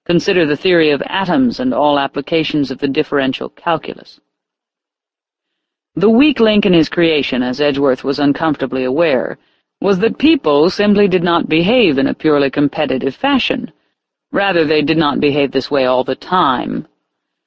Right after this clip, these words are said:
True, they acted on their own, but equally often they collaborated, cooperated, struck deals, evidently also out of self-interest.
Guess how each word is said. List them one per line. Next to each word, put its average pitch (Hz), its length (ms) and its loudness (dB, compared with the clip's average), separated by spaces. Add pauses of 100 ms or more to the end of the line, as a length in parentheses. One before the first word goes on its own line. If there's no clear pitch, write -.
True, 285 220 4
they 190 180 2
acted 156 340 -2
on 135 160 2
their 135 180 2
own, 160 400 0
but 156 180 -2 (380)
equally 277 420 2
often 220 380 2
they 180 160 2
collaborated, 156 880 0 (240)
cooperated, 160 1000 0
struck 160 400 -4
deals, 147 540 0 (420)
evidently 139 560 0
also 147 480 0
out 135 240 -2
of 127 100 -10
self-interest. 135 840 -2